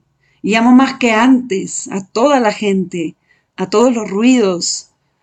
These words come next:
Amo tomar mate y estudiar en grupo, porque aprendí que mis profes, cada uno a su modo, con sus restricciones y limitaciones, han estado presentes, sin pesar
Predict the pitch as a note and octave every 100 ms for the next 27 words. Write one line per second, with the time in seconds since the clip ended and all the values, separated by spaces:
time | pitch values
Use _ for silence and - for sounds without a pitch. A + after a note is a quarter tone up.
0 | - F#3 G3+ G3+ G3 G3 F#3+ G#3 A#3 -
1 | F#3 F3+ F#3+ F#3 - F#3+ F#3+ G#3 G#3 G3+
2 | A3+ - F3 - _ _ _ _ _ -
3 | G3+ - A3 A3+ G#3 B3 D4+ B3+ - G#3+
4 | G#3+ G#3 G3 F#3+ - - A3+ C4+ C4 C4
5 | A#3+ G#3+ G#3 A3+ G#3+ F3+ - _ _ -
6 | G3+ G#3 A#3 - F#3+ F3+ - C4 D#4 D#4+
7 | A3 G#3 G#3+ F3+ F3+ A#3+ B3 B3+ A3 -
8 | _ _ _ - G3+ G3+ A#3+ A#3 A#3 F#3+
9 | - A3 G#3 F#3 E3+ F3+ - - _ -
10 | - A#3+ B3 A3 - G#3+ A3+ C4